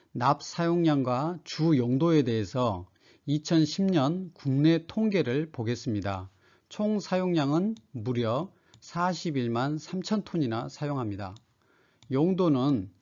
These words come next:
가장 많이 사용하는 용도는 전기 장비 제조업입니다. 팔십 프로 이상 사용하고, 그 중에서 납 축전지가 가장 많은 사용량이 있습니다. 그리고 납땜에도 사용합니다.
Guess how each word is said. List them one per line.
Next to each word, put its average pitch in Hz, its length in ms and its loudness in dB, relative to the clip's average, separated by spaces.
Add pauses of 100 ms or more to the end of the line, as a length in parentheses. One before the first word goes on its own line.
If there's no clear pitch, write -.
(220)
가장 170 400 0
많이 160 260 4
사용하는 156 520 2
용도는 127 680 -2
전기 151 480 2
장비 139 500 -2
제조업입니다. 113 880 -2 (400)
팔십 196 380 -6
프로 175 240 0
이상 131 460 -2 (960)
사용하고, 120 840 -4 (400)
그 - 160 -4
중에서 160 440 4
납 131 340 4
축전지가 139 880 0
가장 147 440 4
많은 123 380 2
사용량이 151 680 2
있습니다. 101 640 -4 (360)
그리고 127 460 2
납땜에도 123 920 6
사용합니다. 107 800 -2